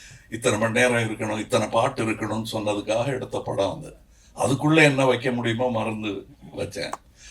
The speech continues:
ஆனா இதற்கு பெரிய ஒரு மருந்து வைக்க வேண்டியதா இருக்கு. அது வெடிமருந்தாக இருந்துவிடக் கூடாது என்பதுதான் என்னுடைய ஆசையெல்லாம். நல் மருந்தாக, நம்மளுடைய ஜனநாயகத்தின்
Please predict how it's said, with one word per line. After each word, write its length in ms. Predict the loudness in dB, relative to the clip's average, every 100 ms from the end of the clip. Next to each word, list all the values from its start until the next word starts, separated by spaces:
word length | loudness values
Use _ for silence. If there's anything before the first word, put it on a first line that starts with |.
| -14
ஆனா 220 | -4 0 0
இதற்கு 360 | 0 -4 -8 -6
பெரிய 580 | -2 -2 -2 -8 -4 -2
ஒரு 220 | -2 -2 -4 -10 -20 -20 -20 -20 _ _
மருந்து 340 | -4 -2 -2 -2
வைக்க 240 | -2 -2 -4
வேண்டியதா 420 | -4 -6 -2 -2
இருக்கு. 280 | -2 -8 -12 -8
அது 140 | -8
வெடிமருந்தாக 760 | -6 -4 0 0 0 0 0 0
இருந்துவிடக் 640 | -2 -4 -6 -4 -6 -8
கூடாது 400 | -8 2 4 4 2
என்பதுதான் 680 | 0 -2 -4 -4 -2 -4 -6 -12 -20 -20 -20 -14 -6
என்னுடைய 480 | -2 -2 -2 -4 -6 -6
ஆசையெல்லாம். 680 | -6 -6 -6 -8 -8 -10 -12 -20 -20 _ -20 _ _ -20 -20 -20 _ -20 -4
நல் 260 | 0 2
மருந்தாக, 500 | 2 0 -2 -2 0 0 0 -2 -18 -20 -20 -20 _ -20 _ _ _ -6
நம்மளுடைய 400 | -4 -4 -8 -8
ஜனநாயகத்தின் 880 | -4 0 2 4 2 0 -4 -6 -6